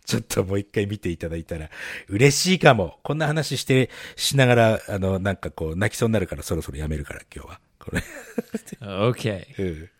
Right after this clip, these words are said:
Speaker 1: うん。
Speaker 2: Okay.Well,
Speaker 1: はい。
Speaker 2: great episode, Yoshi. We partied.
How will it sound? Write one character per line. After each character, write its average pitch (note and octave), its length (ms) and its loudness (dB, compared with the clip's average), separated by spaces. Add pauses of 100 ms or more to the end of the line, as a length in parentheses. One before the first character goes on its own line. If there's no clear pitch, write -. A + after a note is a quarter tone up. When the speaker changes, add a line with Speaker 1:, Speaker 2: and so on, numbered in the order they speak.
(160)
Speaker 1:
う - 80 -10
ん。 G#2+ 100 0
Speaker 2:
Okay.Well, - 640 -6
Speaker 1:
は E3+ 180 2 (100)
い。 - 760 -18
Speaker 2:
great D#3+ 300 4
episode, F3 480 0
Yoshi. E3+ 460 0
We D#3+ 160 2
partied. F3 760 0